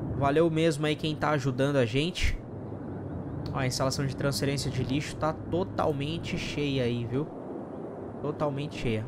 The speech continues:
Ó o tráfego, tá vindo todo pra cá, ó. Se vocês forem ver, ó, tá ficando vermelho. Só que, ó, alguns caminhões tão pegando pra vir pra frente. Ou seja, a gente conseguiu dar uma desviada aí de alguns, hein, mano.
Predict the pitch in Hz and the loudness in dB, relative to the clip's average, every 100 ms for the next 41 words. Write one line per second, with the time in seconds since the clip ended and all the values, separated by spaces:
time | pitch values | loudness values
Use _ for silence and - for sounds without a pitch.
0 | 135 139 139 127 - 127 113 113 107 - | 2 6 6 4 4 4 4 2 -2 2
1 | 120 127 143 143 160 175 185 175 - 113 | 2 2 2 2 2 2 2 0 2 2
2 | 101 - - - 104 104 - - - - | 2 -2 -6 -4 -4 -2 -2 -2 -2 -2
3 | - - - - - - 127 131 123 120 | -4 -6 -8 -6 -4 -2 0 2 2 0
4 | 110 139 165 120 107 - - - - - | 0 2 4 2 0 -10 -12 -12 -10 -8
5 | - 123 - 131 123 135 127 120 165 202 | -6 -6 -2 -2 0 2 2 2 2 0
6 | - - - 160 156 175 147 131 131 170 | -8 -10 4 8 8 10 10 10 8 6
7 | 190 202 180 175 165 160 170 160 165 147 | 4 6 6 6 4 4 4 4 4 4
8 | 147 135 143 135 131 131 131 135 - - | 4 2 4 4 4 0 0 0 0 0
9 | 143 185 - - - - - 151 156 147 | 0 0 -6 -10 -12 -14 -2 0 0 2
10 | 127 123 139 127 165 160 180 175 185 196 | 2 0 -4 -2 -2 0 2 6 6 6
11 | 196 185 185 185 202 185 170 175 185 170 | 2 0 0 0 4 6 8 6 4 4
12 | 165 160 160 185 180 143 139 120 131 139 | 2 0 4 6 6 2 0 0 0 2
13 | 117 107 | 0 -2